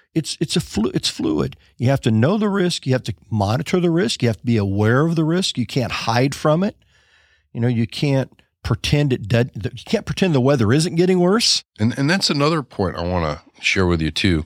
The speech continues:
Speaker 2: We talked about, um, you know, the risk, you know, in the flight, during the flight, after the flight. How many of the listeners give pyreps?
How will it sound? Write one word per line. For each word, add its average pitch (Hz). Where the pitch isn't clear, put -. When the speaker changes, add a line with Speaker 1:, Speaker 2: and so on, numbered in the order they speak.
Speaker 2:
We 85
talked 85
about, 78
um, 69
you 82
know, 67
the 80
risk, 85
you 67
know, 60
in 90
the 95
flight, 85
during 85
the 78
flight, 78
after 78
the 71
flight. 76
How -
many 180
of 87
the 82
listeners 80
give 82
pyreps? 65